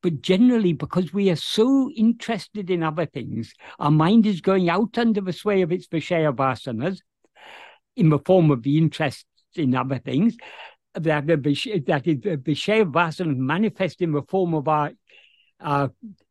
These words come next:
interest in anything other than ourselves.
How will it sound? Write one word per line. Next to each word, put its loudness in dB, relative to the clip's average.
interest 2
in 2
anything -2
other -2
than -4
ourselves. -6